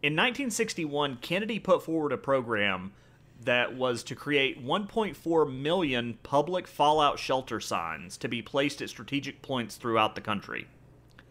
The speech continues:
Now, notice that I said one point four million signs. Weren't necessarily one point four million shelters, and I'm not even positive that all the signs actually had a designated fallout shelter associated with them.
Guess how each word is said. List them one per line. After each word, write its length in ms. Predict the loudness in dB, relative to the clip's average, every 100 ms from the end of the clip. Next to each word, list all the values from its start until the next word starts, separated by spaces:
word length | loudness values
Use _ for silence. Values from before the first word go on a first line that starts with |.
| -20 -20 -14
Now, 220 | -2 2
notice 380 | 4 6 4 4
that 180 | 2 2
I 80 | 2
said 340 | 4 4 4
one 180 | 2 -2
point 200 | 0 -2
four 160 | 2 0
million 380 | 2 2 0 -2
signs. 800 | -2 0 0 -2 -6 -10 -12 -12 -20 -20 -20 -20 -20 -20 -16 -10 -10 -10 -16 -20 -20 -20 -20 -14
Weren't 220 | -4 -4 0
necessarily 420 | 0 2 4 2
one 180 | 2 0
point 200 | -2 0
four 100 | -2
million 340 | 0 0 0
shelters, 640 | 0 2 0 -2 -6 -8 -8 -2
and 300 | 0 0 -4 -6
I'm 180 | -4 0
not 160 | 0
even 240 | 0 -2 -2
positive 480 | 2 4 4 0 0
that 120 | 2
all 180 | 4 2
the 100 | 2
signs 500 | 2 4 4 2 0
actually 320 | -2 0 -4
had 220 | 0 0
a 60 | 0
designated 680 | 0 0 0 0 0 0 0
fallout 380 | 4 4 2 0
shelter 480 | 0 -2 -2 -6
associated 600 | -4 -4 -4 -2 -2 -4
with 200 | -10 -12
them. 200 | -12 -14